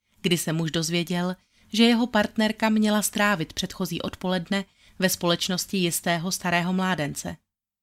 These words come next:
Sám Edmund Kesteven, zatčený pro vraždu paní Oldhamové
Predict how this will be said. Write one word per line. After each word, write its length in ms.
Sám 320
Edmund 360
Kesteven, 640
zatčený 500
pro 180
vraždu 340
paní 300
Oldhamové 720